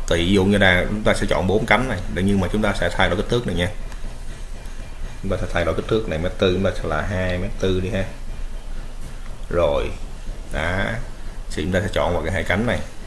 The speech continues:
À, chúng ta sẽ chọn nó là bốn cánh nha. Ta chọn nó là bốn cánh. Rồi các bạn ok.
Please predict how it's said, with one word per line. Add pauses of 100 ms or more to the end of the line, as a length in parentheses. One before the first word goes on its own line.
(1300)
À,
chúng
ta
sẽ
chọn
nó
là (320)
bốn
cánh
nha. (1120)
Ta
chọn
nó
là
bốn
cánh. (1500)
Rồi
các
bạn
ok.